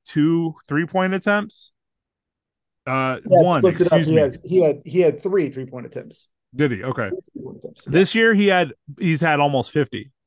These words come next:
Speaker 1: and he's shooting at almost thirty-five percent from outside.
Speaker 2: Yeah.
Speaker 1: And this, this is a, you know, this is a, a prototypical five. Uh,
Speaker 2: Yeah.
Speaker 1: you know, yeah, a little short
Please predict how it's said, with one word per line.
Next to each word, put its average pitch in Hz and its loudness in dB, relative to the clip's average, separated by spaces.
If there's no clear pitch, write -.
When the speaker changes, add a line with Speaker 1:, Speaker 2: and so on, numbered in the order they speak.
Speaker 1:
and 135 -2
he's 135 2
shooting 147 0
at 127 -2
almost 123 -4
thirty-five 113 -2
percent 107 -8
from 107 -8
outside. 101 -4
Speaker 2:
Yeah. 90 -8
Speaker 1:
And 104 -4
this, 120 -8
this 135 -4
is 135 -2
a, 131 2
you 147 -6
know, 113 -4
this 131 -8
is 151 -2
a, 147 2
a 127 -2
prototypical 139 -2
five. 160 -2
Uh, 117 2
Speaker 2:
Yeah. 139 -8
Speaker 1:
you 139 0
know, 107 -4
yeah, 151 0
a 170 2
little 185 4
short 131 0